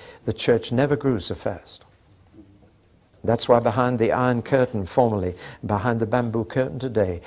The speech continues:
you can go to China and find villages where eighty-five percent of the population are born again.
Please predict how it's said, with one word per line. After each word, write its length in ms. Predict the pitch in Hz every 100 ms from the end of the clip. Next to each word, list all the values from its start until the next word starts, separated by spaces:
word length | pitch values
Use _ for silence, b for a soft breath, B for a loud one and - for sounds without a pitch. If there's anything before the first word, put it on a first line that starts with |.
| B B
you 100 | 113
can 160 | 101 101
go 180 | 107 139
to 100 | 107
China 460 | - - 123 127
and 120 | 123 98
find 300 | 123 110 98
villages 520 | 107 123 120 123 -
where 200 | 110 95 -
eighty-five 600 | 143 147 123 135 123 -
percent 360 | 120 - 120
of 60 | 117
the 60 |
population 680 | 117 120 113 113 107 98 107
are 40 |
born 220 | 92 104 101
again. 320 | 92 87